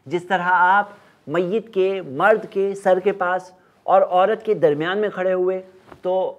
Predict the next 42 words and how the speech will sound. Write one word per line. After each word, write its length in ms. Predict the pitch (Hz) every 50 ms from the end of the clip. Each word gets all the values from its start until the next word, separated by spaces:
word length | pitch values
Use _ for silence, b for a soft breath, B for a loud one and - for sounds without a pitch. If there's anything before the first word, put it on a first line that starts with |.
| -
انس 220 | 151 160 175 175 170 -
بن 120 | 160 151 147
مالک 320 | 147 147 151 165 160 151
نے 100 | 151 147
کہا، 360 | 131 127 120 123 139 151 175 - _
"قال 180 | - 127 127 123 120 117
نعم"، 260 | 120 123 123 113 104 107 - _
کہا، 200 | - - 104 110 104 - -
"ہاں۔" 220 | 104 107 101 95 101 _ _ _ _ _ _ _ _ _ _ _ _
اور 140 | - 175 180
صحیح 320 | 170 - - 196 202 247 247
بخاری 360 | 220 - - 196 202 196 208
میں 120 | 202 190
ایک 100 | 175 -
اور 120 | 180 185 175
حدیث 360 | 165 147 151 160 147 135 160
ہے 60 | 156
جو 140 | 143 147 139
بہت 340 | 113 120 123 147 147 - -
کلیئر 240 | 139 151 175 185
ہے، 180 | 165 147 147 156 151 b b b b b b
جس 220 | 131 156 151 -
میں 80 | 175 170
آتا 280 | 160 156 156 165 156
ہے 80 | 160 156
کہ 80 | 147 147
میں 160 | 135 139 139
نے 100 | 156 147
جنازے 380 | 131 139 131 139 143 143 175
کی 80 | 170 170
نماز 320 | 160 156 151 151 151 151
پڑھی 180 | - 160 160 156
نبی 220 | 139 135 135 147
صلی 180 | 143 - 147 139
اللہ 140 | 135 139 143
علیہ 100 | 139 139
وسلم 120 | 139 135
کے 80 | 123 127
پیچھے، 400 | - 156 175 165 - 151 139 131 135 b b b b b b b b b _
فقام 440 | - 160 - - 214 226 233 233 226
علیہا 420 | 208 190 190 202 208 202 180 175
وسطہا، 600 | 156 135 147 - - 156 139 - 127 98 95 90